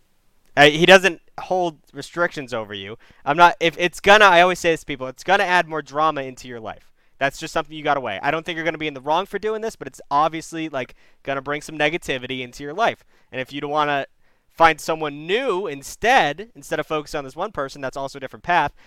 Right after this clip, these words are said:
But I don't think you'd be wrong for doing that. I think whoever gets broken up with is open to free range of whoever they wanna pick, 'cause, you know, you got dumped and it's your range. It's what you get to pick.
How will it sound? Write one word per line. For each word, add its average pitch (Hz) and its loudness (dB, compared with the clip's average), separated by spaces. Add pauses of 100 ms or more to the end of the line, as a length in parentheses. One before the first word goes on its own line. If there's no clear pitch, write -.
(140)
But 156 6
I 160 8
don't 190 2
think 185 -4
you'd 165 -10
be 160 -10
wrong 147 0
for 135 -14
doing 120 -12
that. 92 -16 (300)
I 123 -6
think 170 -4
whoever 165 -2
gets 151 -2
broken 151 -4
up 143 -2
with 139 -10
is 120 -16
open 135 -14
to 131 -20
free 131 -16
range 113 -6
of 113 -14
whoever 113 -10
they 110 -10
wanna 104 -10
pick, 123 -4
'cause, 104 -10 (360)
you 107 -12
know, 110 -6 (100)
you 113 -14
got 127 2
dumped 123 -6
and 127 -12 (100)
it's - -14 (160)
your 104 -14
range. 175 4
It's - -16
what 123 -2
you 123 -8
get 147 4
to 151 -6
pick. - 4